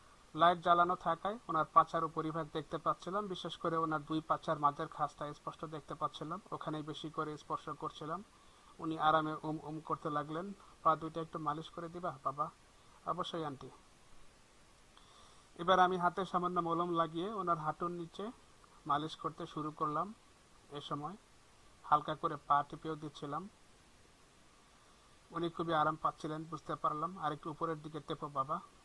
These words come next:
আমি ওনার শাড়ির আঁচলটা হাঁটুর উপরে ঠেলে দিয়ে হাঁটুর উপরে, মানে, রানগুলো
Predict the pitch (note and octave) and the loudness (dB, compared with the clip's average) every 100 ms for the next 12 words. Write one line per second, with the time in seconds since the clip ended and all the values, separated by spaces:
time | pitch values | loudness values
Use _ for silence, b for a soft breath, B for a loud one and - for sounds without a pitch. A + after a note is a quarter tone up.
0 | - - D3+ D3+ D3+ D#3+ - D#3 D#3 D3 | -18 -8 -4 -2 -2 -4 -4 -4 -2 -2
1 | - D3+ D3 E3 - C#3 D3+ C#3+ C#3 - | -2 -6 -2 -4 -4 -6 -6 -6 -10 -6
2 | D3+ D3+ D3+ D3 C#3+ D3 E3+ - C#3 C#3+ | -6 -6 -8 -6 -6 -8 -10 -6 -6 -4
3 | C#3+ C3+ C3+ C#3 F#3 - - - - B | -6 -6 -8 -6 -6 -12 -20 -20 -20 B
4 | B B B - C#3 C3+ C#3 D3 D3+ D#3 | B B B -10 -8 2 6 6 2 -4